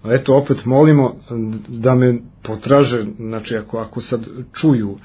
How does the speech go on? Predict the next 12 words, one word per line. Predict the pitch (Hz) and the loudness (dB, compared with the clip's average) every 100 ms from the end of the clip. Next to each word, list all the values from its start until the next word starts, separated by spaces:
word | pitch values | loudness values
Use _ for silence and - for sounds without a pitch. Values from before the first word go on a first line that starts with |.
| - - _ - | -20 -20 _ -4
ko | 120 | -2
god | 117 165 | 2 2
da | 127 110 | 2 0
čuo, | - 170 131 | 2 4 4
odakle | 117 123 131 | 2 -2 -2
god, | 127 147 135 101 | 0 4 2 0
iz | 120 117 | -8 -6
Srbije, | 147 160 143 123 113 | -4 -2 0 0 -2
iz | 110 113 | -8 -4
ne | 131 | 0
znam | 139 120 107 | 0 0 -4
odakle, | 117 143 143 127 | -2 -4 -4 -6